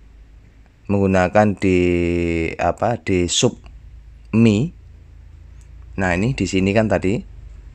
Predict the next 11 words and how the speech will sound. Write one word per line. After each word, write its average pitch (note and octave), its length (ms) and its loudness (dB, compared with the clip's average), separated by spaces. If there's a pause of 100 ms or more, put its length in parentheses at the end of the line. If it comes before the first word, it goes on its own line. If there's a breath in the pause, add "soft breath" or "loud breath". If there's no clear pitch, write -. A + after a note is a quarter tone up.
(1080)
Lalu F2+ 240 0
kita F#2 240 0
pilih F#2 320 0
di F2+ 160 0
sini. F2+ 360 0 (920)
Lalu F2 320 0
kita F2+ 160 0
tinggal F2+ 320 0
ketik - 480 -4
Redmi F#2+ 800 0
sembilan F2 400 -2